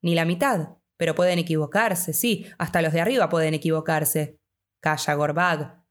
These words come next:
La voz de Yagrat bajó de tono, y Sam, aunque ahora tenía un oído extremadamente fino, a duras penas alcanzaba a distinguir las palabras. Pueden, sí, pero tienen ojos y oídos por todas partes,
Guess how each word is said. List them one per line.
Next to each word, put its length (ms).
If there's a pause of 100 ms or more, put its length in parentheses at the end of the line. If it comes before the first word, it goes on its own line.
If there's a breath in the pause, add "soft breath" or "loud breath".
(140)
La 120
voz 140
de 100
Yagrat 460
bajó 240
de 120
tono, 420 (200 loud breath)
y 120
Sam, 440
aunque 240
ahora 240
tenía 260
un 120
oído 300
extremadamente 840
fino, 460 (160 loud breath)
a 100
duras 280
penas 300
alcanzaba 500
a 20
distinguir 420
las 140
palabras. 720 (580)
Pueden, 500
sí, 380 (160 loud breath)
pero 160
tienen 300
ojos 320
y 60
oídos 280
por 220
todas 240
partes, 640